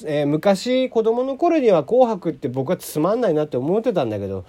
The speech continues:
今これぐらいの年になってきて、やっぱりなんとなくこう、年末紅白を見て、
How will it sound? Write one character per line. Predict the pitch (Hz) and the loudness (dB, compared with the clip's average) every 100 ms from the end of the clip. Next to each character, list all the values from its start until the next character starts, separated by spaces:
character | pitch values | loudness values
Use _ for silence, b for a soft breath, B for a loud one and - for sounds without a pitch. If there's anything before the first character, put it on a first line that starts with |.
| B B B | B B B
今 | 240 247 | -2 0
こ | 180 | 2
れ | 185 | 2
ぐ | 202 | 4
ら | 240 | 4
い | 240 | 2
の | 233 | 0
年 | 247 233 | -2 -2
に | 262 | -4
な | 196 | -2
っ | |
て | 160 | -4
き | - | -4
て、 | 147 123 104 107 | 0 0 0 -4
や | 127 | -6
っ | |
ぱ | - 247 | -2 0
り | 254 147 | 2 0
な | 131 | -2
ん | 131 | -4
と | 156 | -6
な | 240 | -6
く | 226 | -6
こ | 165 143 | -2 -2
う、 | 120 | -2
年 | 113 127 131 127 | -2 -4 -2 -6
末 | 123 | -6
紅 | - 165 131 | -4 -2 -4
白 | 107 107 | -4 -6
を | |
見 | 110 165 | -4 -2
て、 | 170 123 | 2 2